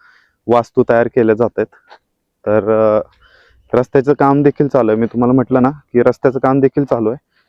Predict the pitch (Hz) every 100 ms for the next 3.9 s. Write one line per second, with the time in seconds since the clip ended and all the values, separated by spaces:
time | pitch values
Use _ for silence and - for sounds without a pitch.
0 | _ - 110 113 131 - 123 - - _
1 | _ 120 - 127 - 113 - 123 - 139
2 | 131 127 131 135 135 131 127 131 123 _
3 | 123 123 123 - 135 135 117 123